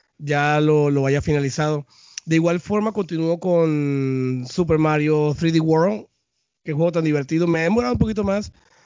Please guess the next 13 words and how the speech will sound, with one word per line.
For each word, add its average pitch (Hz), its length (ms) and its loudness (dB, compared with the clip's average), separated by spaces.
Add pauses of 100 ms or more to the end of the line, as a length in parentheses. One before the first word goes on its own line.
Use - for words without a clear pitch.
(140)
porque 160 300 0
estoy, 156 360 -4 (720)
eh, 160 140 2
agarrando 156 340 0
todas 165 160 0
las 151 260 -4
tres 147 240 -4
estrellas 156 240 -4
de 143 80 -4
cada, 139 240 -4
de 135 100 -6
cada 139 200 -4
mundo. 139 400 -2